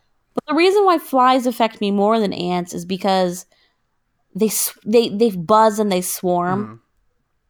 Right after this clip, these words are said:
Speaker 1: And I don't know, something about me, like,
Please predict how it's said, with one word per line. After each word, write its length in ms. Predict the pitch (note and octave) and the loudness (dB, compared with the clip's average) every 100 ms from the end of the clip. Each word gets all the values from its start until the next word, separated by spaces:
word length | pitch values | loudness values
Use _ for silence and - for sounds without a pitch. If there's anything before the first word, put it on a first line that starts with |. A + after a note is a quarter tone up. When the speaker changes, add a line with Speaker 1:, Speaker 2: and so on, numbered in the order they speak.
| _ _ _ _ _ G3+ | _ _ _ _ _ -2
Speaker 1:
And 240 | G3 F#3+ - _ | -2 -2 -8 _
I 200 | F3+ F#3 | 0 2
don't 120 | F3 | 0
know, 300 | E3 D#3 E3+ | 0 -2 -2
something 280 | F3+ A#3 A3 | -2 -2 0
about 260 | G3+ F#3+ F3+ | 2 2 0
me, 360 | F#3 F#3 F3+ | 0 0 0
like, 440 | E3+ E3 E3 - | 0 0 -2 -6